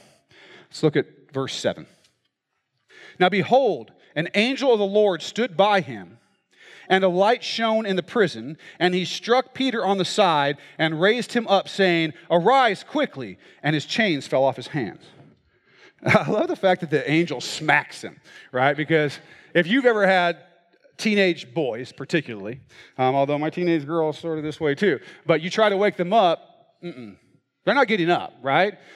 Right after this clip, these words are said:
You know, it's, it's two in the afternoon, and they're still sleeping, um, on a Saturday, and you're like, "Get up, get up." And so here's Peter. He's obviously just conked out, and this angel has to come and, "Get up," right? "Get up, arise quickly."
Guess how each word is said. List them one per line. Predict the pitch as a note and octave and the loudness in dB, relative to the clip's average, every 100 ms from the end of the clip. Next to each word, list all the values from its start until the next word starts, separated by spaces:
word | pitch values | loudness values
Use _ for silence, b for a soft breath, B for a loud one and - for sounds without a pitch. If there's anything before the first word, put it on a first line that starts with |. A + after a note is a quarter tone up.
| B | B
You | D#3 D3 | -4 -2
know, | C3 B2+ D#3 | -2 0 0
it's, | D3+ D3+ | 0 -2
it's | E3+ - | -4 -4
two | - A#3+ A#3+ | -2 2 2
in | |
the | G3+ | 4
afternoon, | F3+ F#3+ G#3 F#3+ F#3+ C#3 C#3 | 4 2 -2 -4 -2 -2 -4
and | D3 D#3+ | -2 0
they're | E3+ F3 | 0 0
still | - F#3+ | -2 -4
sleeping, | - G#3+ F#3 C3+ B2 D#3 B B B | -2 0 0 -2 -8 -10 B B B
um, | D3+ D3+ C3+ C3+ | 2 2 2 -2
on | D#3+ D#3+ | 0 0
a | D3 | 0
Saturday, | F#3+ F3+ C3 A#2 C#3+ D3 B | 2 2 0 -4 -4 -6 B
and | D3 D3+ | -2 0
you're | E3 | 4
like, | E3+ E3 | 4 4
"Get | A3 | 2
up, | G#3 F3+ | 2 0
get | F#3 F#3+ | 2 2
up." | E3+ | 2
And | E3+ | -2
so | - F#3 F3 - B B _ | 2 4 4 0 B B _
here's | A3+ B3 | -6 -2
Peter. | - C#4 C3+ D3+ - - | 2 2 2 -2 -6 -2
He's | F#3+ | 2
obviously | G3+ B3 G#3+ - F3+ | 4 2 -4 -6 -6
just | D#3+ - | -6 -2
conked | G3 E3 - | 0 0 2
out, | G3 C3 B2+ b b | 2 2 -8 b b
and | F3+ | 0
this | F3+ | 2
angel | F#3 G3 G#3 | 0 0 0
has | F#3+ | 0
to | |
come | G#3+ F#3 | -4 -6
and, | - - | -10 -6
"Get | - E4 - | 0 0 0
up," | A#3+ E3 - C#3+ | -2 -2 -4 2
right? | D#3+ C4 - b b b b - | 4 2 -2 b b b b 0
"Get | F4 F#4 | 2 4
up, | D#4+ D3+ - _ - | 2 -2 -10 _ -2
arise | A3 C4 D4+ C4+ D#3 B2 - | 2 4 4 4 2 -4 -12
quickly." | - E4+ - A#3 C3+ | -2 -2 2 0 0